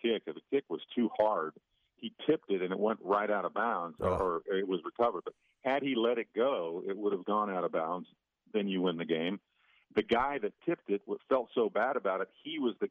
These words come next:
Speaker 1: guy on the very next play defending the receiver deep downfield that hit him on a long ball.
Speaker 2: Oh,
Speaker 1: So, I mean, it
Speaker 2: my
Speaker 1: was just
Speaker 2: gosh.
Speaker 1: everything, everything that could have happened did, and that's just the way it went.
Speaker 2: Yeah, yeah. Hard to believe the way that ended up.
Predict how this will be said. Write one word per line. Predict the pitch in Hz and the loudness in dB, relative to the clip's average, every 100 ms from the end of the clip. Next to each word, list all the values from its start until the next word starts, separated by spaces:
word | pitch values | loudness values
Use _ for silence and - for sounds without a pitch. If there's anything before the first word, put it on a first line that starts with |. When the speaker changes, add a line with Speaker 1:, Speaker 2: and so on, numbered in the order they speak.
| - | 0
Speaker 1:
guy | 117 131 | 0 0
on | 107 | -2
the | 98 90 | -4 0
very | 110 117 110 | 0 2 -2
next | 98 - - | -6 -8 -4
play | 110 117 101 92 - - | 0 0 0 -2 -8 -8
defending | 104 - 127 135 120 117 | -8 0 2 2 2 0
the | 101 | 0
receiver | 98 - 120 123 101 90 | 0 0 2 2 2 -2
deep | 104 107 - | -2 -2 0
downfield | 95 92 - 107 101 82 _ _ _ - | 0 0 0 2 2 0 _ _ _ -4
that | 98 87 | -2 2
hit | 107 | 0
him | 95 | 2
on | 87 | 0
a | 80 | 2
long | 85 85 82 | 2 0 0
ball. | 73 - - | -2 -2 -2
Speaker 2:
Oh, | 131 135 | 2 4
Speaker 1:
So, | 131 | 2
I | 139 | 0
mean, | 120 | -2
it | - | 0
Speaker 2:
my | |
Speaker 1:
was | - | -2
just | - 123 107 | 2 0 0
Speaker 2:
gosh. | 95 95 - | -4 -6 0
Speaker 1:
everything, | 147 143 104 98 90 82 76 _ - 120 | 2 2 0 -4 -4 -8 -10 _ -4 0
everything | 123 117 107 | 2 0 0
that | 95 | -4
could | - 101 | 0 0
have | 92 | 2
happened | 90 85 82 | -2 -4 0
did, | 92 117 | 0 2
and | 82 78 _ _ _ _ _ | -2 -4 _ _ _ _ _
that's | 82 - | -16 -12
just | 92 | -6
the | 90 | 0
way | 90 | 2
it | 95 | 2
went. | 107 123 - 92 | 2 0 -4 -6
Speaker 2:
Yeah, | 98 98 73 80 | -4 -4 -6 -6
yeah. | 92 90 76 | -4 -4 -4
Hard | 95 101 | -4 -4
to | 87 | -2
believe | 98 98 90 | -2 -2 -2
the | |
way | 90 92 | -2 -2
that | 92 92 | -4 -4
ended | 87 82 | -4 -4
up. | 92 73 | -4 -6